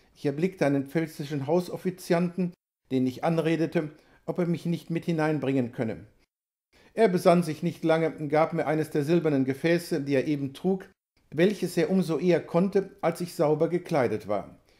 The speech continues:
Und so gelangte ich denn in das Heiligtum. Das pfälzische Buffet stand links,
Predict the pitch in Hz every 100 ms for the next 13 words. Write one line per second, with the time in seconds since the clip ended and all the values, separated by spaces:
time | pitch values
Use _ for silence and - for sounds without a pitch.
0 | _ _ - 170 185 170 185 202 165 170
1 | - 151 170 - _ - 147 160 160 -
2 | 123 98 90 - 110 87 - _ _ _
3 | _ _ _ _ _ 123 - - - 196
4 | 196 202 190 165 175 175 180 160 - 139
5 | 127 147 226 254